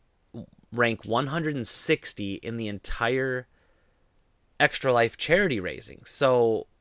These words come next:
a hundred sixty, I mean, it's crazy. It's fantastic. Um, you know, the number one, let's see, actually, let's look this up. <laughs> Um,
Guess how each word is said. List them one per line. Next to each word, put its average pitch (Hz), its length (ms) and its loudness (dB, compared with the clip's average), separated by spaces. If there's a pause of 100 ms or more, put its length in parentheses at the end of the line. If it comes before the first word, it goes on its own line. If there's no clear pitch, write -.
a - 60 -10
hundred 165 300 2
sixty, 160 480 -4
I - 20 -4
mean, 110 80 -4
it's 113 120 -6
crazy. 175 540 -2 (600)
It's - 180 -6
fantastic. 143 920 -2 (440)
Um, 104 580 4 (600)
you 123 100 -2
know, 120 140 6
the 120 100 2
number 131 320 4
one, 120 360 2
let's 120 180 -6
see, 113 260 -2
actually, 101 380 -6
let's 101 220 -8
look 110 140 -10
this - 220 -8
up. 92 300 -4
<laughs> - 680 -18
Um, 101 540 -4